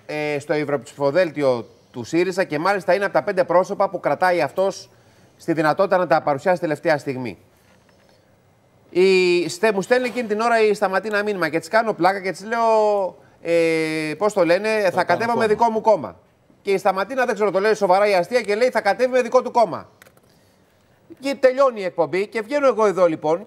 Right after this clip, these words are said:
Speaker 1: και δίνω μια ξεκάθαρη απάντηση. Πιο ξεκάθαρη πεθαίνεις, ότι δεν πρόκειται να κατέβω σε ευρωεκλογές και προφανώς δεν κάνω και δικό μου κόμμα. Ότι ήταν αστείο. Το δίνω, το λέω, τελειώνει, κλείνω. Το παίζουν εκείνη τη μέρα.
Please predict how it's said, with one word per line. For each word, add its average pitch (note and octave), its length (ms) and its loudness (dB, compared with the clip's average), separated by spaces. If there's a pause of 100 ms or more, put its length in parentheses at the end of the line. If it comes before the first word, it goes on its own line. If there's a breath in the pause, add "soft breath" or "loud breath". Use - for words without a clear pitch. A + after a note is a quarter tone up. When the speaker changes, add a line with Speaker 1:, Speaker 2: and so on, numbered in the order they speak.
Speaker 1:
και D#4+ 120 -6
δίνω D#4 180 -2
μια D#4 140 0
ξεκάθαρη C4 560 2
απάντηση. B2 580 -2 (440)
Πιο D4 120 -6
ξεκάθαρη C4+ 420 2
πεθαίνεις, F#3 600 -4 (400 soft breath)
ότι C4 200 2
δεν D4+ 160 0
πρόκειται C4+ 340 2
να A3 80 -2
κατέβω F#3 300 0
σε E3 120 0
ευρωεκλογές E3+ 480 -2
και C#4+ 120 0
προφανώς C4 340 2
δεν C4 100 0
κάνω C4+ 140 2
και C4 80 0
δικό C4 180 4
μου B3+ 60 -2
κόμμα. G#3+ 320 0 (320)
Ότι E3+ 120 -14
ήταν G#3+ 180 2
αστείο. F#3+ 400 -4 (1120)
Το D#4 140 4
δίνω, D#4 220 2
το B3 120 6
λέω, C#4 360 2
τελειώνει, B3 360 0
κλείνω. A3+ 480 -6 (200)
Το C#4 120 2
παίζουν C#4+ 320 0
εκείνη G#3 220 -4
τη F#3 100 -4
μέρα. D3 380 0